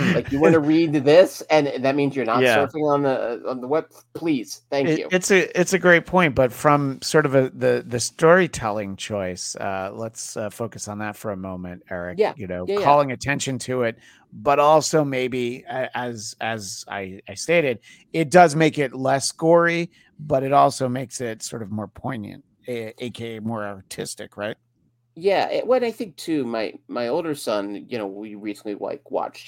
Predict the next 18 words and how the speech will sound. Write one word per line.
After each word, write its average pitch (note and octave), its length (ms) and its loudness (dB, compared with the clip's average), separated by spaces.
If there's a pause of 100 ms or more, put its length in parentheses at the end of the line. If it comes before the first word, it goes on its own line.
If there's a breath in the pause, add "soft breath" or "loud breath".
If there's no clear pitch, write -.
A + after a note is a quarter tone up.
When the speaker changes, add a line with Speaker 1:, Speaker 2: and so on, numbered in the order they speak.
(100)
Speaker 1:
Heat. - 420 -6 (260 soft breath)
So - 140 -4
I E3 80 2
think D#4+ 200 -4
he's E4 180 -2
gotten F#3+ 360 2
a D3 60 4
little C#3+ 380 0
bit E3+ 100 0
more B2 240 2
into A2 300 -6
this G#2+ 300 -14
notion A2+ 360 -4
of, G#2+ 140 -6
like, G#2+ 160 -2
a G2+ 80 -4
crime A2 400 -4
saga. - 580 -4